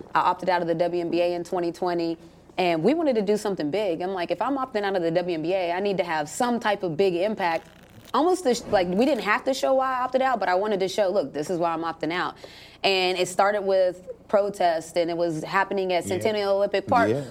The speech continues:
Speaker 1: We threw a pop-up block party, you know,
Speaker 2: Yeah.
Speaker 1: Juneteenth, let's celebrate.
Speaker 2: Yeah.
Speaker 1: There's not much to celebrate right now, but let's get to it.
Speaker 2: Absolutely.
Speaker 1: And then, you know, my wife, we just announced that we're married. Uh, my wife, Serena Gray.
Speaker 2: Congratulations.
Speaker 1: Thank you. She was like, "You know,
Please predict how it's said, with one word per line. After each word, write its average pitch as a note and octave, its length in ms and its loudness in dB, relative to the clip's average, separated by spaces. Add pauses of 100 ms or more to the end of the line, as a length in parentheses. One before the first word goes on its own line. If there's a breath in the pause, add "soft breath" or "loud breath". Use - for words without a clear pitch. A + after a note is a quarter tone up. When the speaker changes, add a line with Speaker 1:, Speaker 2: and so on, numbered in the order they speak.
Speaker 1:
We C#4+ 100 4
threw A3+ 140 2
a G#3+ 60 4
pop-up G#3+ 380 2
block D4+ 240 2
party, C4 240 2
you A3+ 140 0
know, C4 140 4
Speaker 2:
Yeah. B3 160 4
Speaker 1:
Juneteenth, D4+ 400 2
let's B3 240 4
celebrate. C#4 340 4
Speaker 2:
Yeah. F#3+ 80 0
Speaker 1:
There's F3+ 140 2
not C4+ 200 4
much C#4+ 160 2
to C#4 80 -2
celebrate C4+ 360 2
right B3+ 160 0
now, B3+ 160 0
but G3+ 120 0
let's F#3 220 2
get F3+ 240 0
to F3+ 200 0
it. D#3 80 0
Speaker 2:
Absolutely. - 440 -10
Speaker 1:
And G3+ 220 2
then, B3+ 240 4
you A3+ 100 2
know, F#3+ 400 4 (140)
my F3+ 440 2
wife, G3 360 2
we E3+ 80 0
just E3 240 -2
announced F3 260 -6
that F3+ 80 -2
we're F#3+ 120 -2
married. E3 360 0
Uh, F3+ 140 2
my F3+ 160 2
wife, G3+ 280 2
Serena A#2 420 2
Gray. G#3+ 180 2 (100)
Speaker 2:
Congratulations. - 180 -10
Speaker 1:
Thank C5 280 -4
you. G3 220 2 (300 loud breath)
She D#4+ 280 2
was D#4 200 4
like, A#3+ 300 2
"You C4 100 2
know, B3+ 420 2